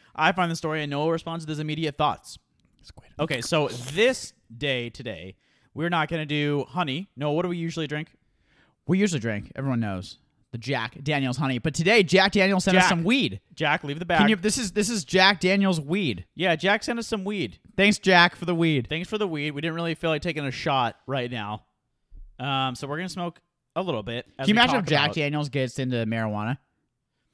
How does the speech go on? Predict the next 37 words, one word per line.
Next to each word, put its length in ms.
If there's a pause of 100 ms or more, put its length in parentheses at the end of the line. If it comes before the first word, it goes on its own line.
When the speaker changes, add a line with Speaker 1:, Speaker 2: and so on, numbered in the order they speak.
(540)
Speaker 1:
Yeah, 160
what 60
Speaker 2:
That 60
Speaker 1:
makes 180
you 60
Speaker 2:
wouldn't 160
Speaker 1:
think 80
they 40
Speaker 2:
happen. 60
Speaker 1:
aren't? 160
They 40
Speaker 2:
I 40
don't 120
Speaker 1:
aren't. 200
Speaker 2:
think 60
Lynchburg, 400
Tennessee 360
is 120
getting 220
into. 200
I 60
think, 160
Speaker 1:
It's 80
Speaker 2:
I 60
Speaker 1:
more 100
Speaker 2:
think 140
Lynchburg, 360
Tennessee 300
is 100
gonna 260
be 80
the 200
last 340
state 240
to 80
legalize 400
weed. 260